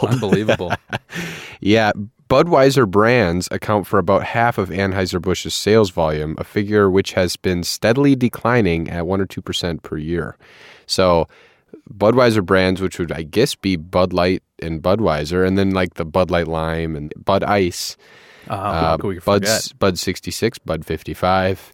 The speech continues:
Speaker 1: Is Bud Platt?
Speaker 2: Uh, Bud Lime, Bud, uh, Bud Platt. But Bud Platt, much like Bud fifty-five, is, seemed to be left by the wayside <laughs> a little bit.
Speaker 1: <laughs>
Speaker 2: Um, but speaking of left by the wayside,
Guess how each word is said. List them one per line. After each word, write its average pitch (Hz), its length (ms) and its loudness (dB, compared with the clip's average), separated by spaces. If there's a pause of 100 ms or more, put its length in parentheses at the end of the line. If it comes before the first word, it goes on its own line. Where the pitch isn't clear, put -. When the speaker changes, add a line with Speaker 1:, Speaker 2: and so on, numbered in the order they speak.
(120)
Speaker 1:
Is 117 100 -4
Bud 123 220 0
Platt? 107 440 0
Speaker 2:
Uh, 92 60 -16 (220)
Bud 85 300 -6
Lime, 87 420 0
Bud, 90 240 -2 (100)
uh, - 80 -8
Bud 80 280 -4
Platt. 98 340 0
But 92 160 -8
Bud 156 240 2
Platt, 143 340 0 (100)
much 104 280 -2
like 95 180 -2
Bud 92 180 -2
fifty-five, 82 520 -6
is, 82 80 -10
seemed - 340 -6
to 95 60 -6
be 92 120 -2
left 90 240 -6
by - 60 -14
the 71 120 -12
wayside 82 440 -4
<laughs> - 0 -
a 165 40 4
little 120 260 2
bit. 110 280 0 (280)
Speaker 1:
<laughs> - 40 -20 (440)
Speaker 2:
Um, 113 260 2
but 123 140 4
speaking 190 320 4
of 135 80 4
left 147 200 4
by 131 100 6
the 123 80 6
wayside, 120 540 4